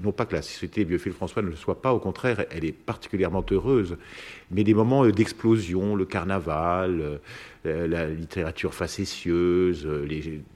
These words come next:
toutes sortes de, euh, l'ordre de la calotte, et cetera. Et donc c'est ce moment-là où les gens sortaient de leur rôle, rectifiaient leur hérédité, puisqu'au fond ils étaient quelque chose, et pendant un court instant, ils voulaient être autre chose.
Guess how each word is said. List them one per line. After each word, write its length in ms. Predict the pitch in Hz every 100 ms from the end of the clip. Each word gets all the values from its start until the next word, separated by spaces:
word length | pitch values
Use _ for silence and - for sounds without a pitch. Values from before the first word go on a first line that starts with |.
| -
toutes 160 | - -
sortes 300 | 95 - 90
de, 280 | 78 78 - - - - 82
euh, 100 | 82
l'ordre 320 | 92 95 92
de 60 |
la 100 | 87
calotte, 540 | 90 101 92 85 87 -
et 20 |
cetera. 320 | - 90 82
Et 120 | - 123
donc 180 | 147
c'est 160 | - 123
ce 160 | - 175
moment-là 760 | 143 123 113 101 92 107 -
où 80 | 117
les 120 | 107
gens 180 | 113 120
sortaient 360 | - 127 - 120
de 80 | 110
leur 160 | 98
rôle, 380 | 92 95 117 135 - - - - - - - -
rectifiaient 800 | - 117 156 - - 120 - 165
leur 160 | 123 87
hérédité, 920 | 92 101 87 104 104 117 - 156 90 - - - - -
puisqu'au 320 | - - 107
fond 160 | 92 135
ils 220 | 117 90
étaient 500 | 98 - 104 98 - - -
quelque 260 | 117 -
chose, 400 | 90 110 127 151 110 -
et 80 | 104
pendant 300 | 113 123 120
un 80 |
court 200 | 98 127
instant, 400 | 110 92 - 110 -
ils 100 | 98
voulaient 260 | 87 107 107
être 200 | 95 -
autre 200 | - 82
chose. 400 | - 73 57